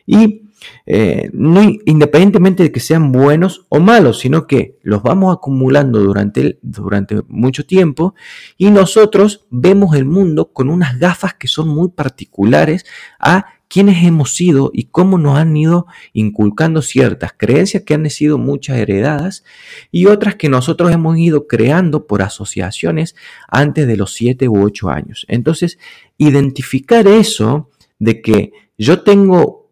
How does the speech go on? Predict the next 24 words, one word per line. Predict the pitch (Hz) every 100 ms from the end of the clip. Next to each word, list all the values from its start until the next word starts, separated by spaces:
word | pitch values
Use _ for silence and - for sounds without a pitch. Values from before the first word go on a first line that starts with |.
| _
en | - 107 107
mi, | 107 101 98 92 90 - 135 - _ _ _ _ _ _
en | - 113 107
mis | 104 - _ _
posibilidades | - 110 - 117 117 110 120 147 208 190
de | 123 104
visión | 98 87 - 101 156 196 -
y | 107 98
de, | 92 -
de | 95
explicar | 98 - 101 - 160
la | 175
realidad | 120 98 98 92 104 -
que | -
me | 101
rodea, | 95 85 85 113 170 208 - - - - _
unas, | - 202 180 -
unos | - 185 135
lentes | 135 190 147 113
o |
unas | 113 139 131 110
gafas, | 139 165 - 107
unos | 113 110
anteojos | 113 110 180 170 147 160